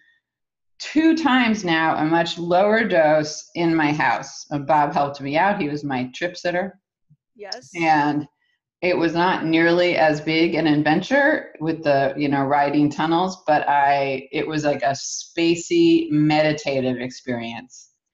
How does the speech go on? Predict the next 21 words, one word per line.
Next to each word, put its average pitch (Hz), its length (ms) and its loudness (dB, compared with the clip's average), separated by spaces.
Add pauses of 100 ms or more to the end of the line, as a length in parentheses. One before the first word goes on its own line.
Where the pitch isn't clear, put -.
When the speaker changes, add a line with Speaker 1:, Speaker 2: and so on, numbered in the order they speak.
(320)
Speaker 2:
Mm-hmm. 190 240 -6
Speaker 1:
um, 127 240 -2
which 147 200 -2
I 156 160 4
enjoyed 151 640 0
very 156 260 2
much. 143 380 0
But 143 160 -2
because 151 760 0 (120)
I 147 220 0
feel 147 200 -4
like 143 160 -2
I've 139 140 0
been 139 120 -2
depressed 135 460 -2
for 131 340 -2
around 135 400 2
two 139 180 -6
months 135 300 -4
now, 165 240 0
I'm 131 320 -2